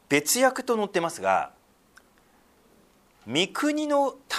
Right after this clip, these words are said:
民の生活をしてください」。この下の部分ですね。「御国の民の生活をしてください」というのがもっと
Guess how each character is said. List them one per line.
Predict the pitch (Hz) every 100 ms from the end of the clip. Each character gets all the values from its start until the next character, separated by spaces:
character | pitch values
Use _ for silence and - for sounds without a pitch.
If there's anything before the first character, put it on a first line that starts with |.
| 269
民 | 302 302
の | 208
生 | - 151 147
活 | 143 135 135
を | 143 190 190 - _ _ _ _ _
し | - -
て | 147
く | 139
だ | 123
さ | - 110
い」。 | 90 -
こ |
の | 98
下 | 85 - 165
の |
部 | 156 131
分 | 87
で | -
す | 120
ね。 | 139 156 156 - _ _ _ _ _ -
「御 | 175
国 | - 247 254
の | 247 220 220 247
民 | 247
の | 170
生 | - 143
活 | 135 127 123
を | 156 175 127 - _ - - _ _ _
し | - -
て | - 151 160 - _ _ _ -
く | -
だ | 160 151
さ | - 175
い」 | 160
と | - 135
い | 151
う | 185
の | 185
が | 165
も | 160
っ | 180
と | - 202 214 -